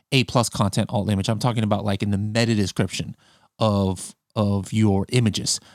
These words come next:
Um, gonna definitely be testing that. I, I think it helps, or I'm pretty sure, you know, it helps on Google, but I wanna see if you, can it take you from a not indexed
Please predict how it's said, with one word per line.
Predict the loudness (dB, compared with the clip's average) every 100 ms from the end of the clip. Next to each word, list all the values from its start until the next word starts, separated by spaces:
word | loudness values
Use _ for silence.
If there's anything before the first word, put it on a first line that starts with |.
| _ _
Um, | -6 -4 -4 -6 -8 0
gonna | 4 6
definitely | 4 4 4 4
be | 2
testing | 2 2 2 2
that. | 2 2 -4 _ _ _
I, | 0 2 2 0 -2
I | -2
think | -2 0 0 2
it |
helps, | 2 2 0 -4 0
or | 0
I'm | 0 -2 -8 -20 _ -20 -20 _
pretty | 0 2
sure, | 2 2 0
you | 0
know, | -2 -4
it | -6 -4 0
helps | 2 2 2
on | 0
Google, | 2 2 2 0
but | -2 -4 -4
I | 0
wanna | 2 2
see | 0 0 0 -4 -20 _ _ _ -6
if | -4
you, | -4 -6 -4
can | -2
it | 0
take | 0 -4 -2
you | -4
from | 0 0
a |
not | 0 0 0 0
indexed | 0 2 0 0 -6